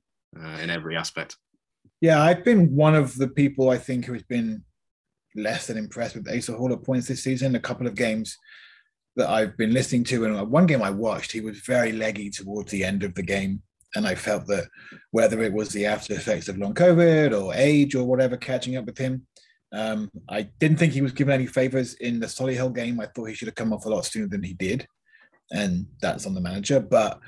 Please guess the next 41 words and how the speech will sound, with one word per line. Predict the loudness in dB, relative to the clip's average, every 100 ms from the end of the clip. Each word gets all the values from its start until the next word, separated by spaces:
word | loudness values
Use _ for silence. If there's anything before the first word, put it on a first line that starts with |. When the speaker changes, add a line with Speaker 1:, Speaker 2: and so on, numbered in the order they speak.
| -20 _ 0
Speaker 2:
yesterday, | 0 0 -2 -2 -2 -8 -16 _ _ _
by | -2 0
all | 0
accounts, | -2 -4 -4 -6
he |
was | -6 -4
excellent | -4 -4 -6 -6
and | -6
imperious. | -8 -6 -6 -6 -6
And | -6
I | -8
think | -4 -4 -4 -10 -20 -20 _ -16 0
going | 2 2 0
to | -2 -4
a |
back, | -2 -4 -2
a | -6 -6 -12 -2
large | 0 2 2 0 -4 -6
back | -6 -6
three, | -8 -6 -6 -10 _ _ _ _ _ -20 -20 _ _
when | -2 0
you | 0
know | 0
you're | 0
gonna | 0 0 0 -4 -6
be |
subject | -8 -6 -2 -4 -4 -12 -8
to |
the | -2 0
aerial | 0 -2
assault | -4 -2 -2 -4
that | -6
Wrexham | -6 -6 -6 -6
will |
throw | 0 2 2
at |
you, | 2 -2 -4 -12 -10 4
mostly | 6 6 2
from | -2 -4
the | 0
throw-ins, | 2 2 2 -4 -8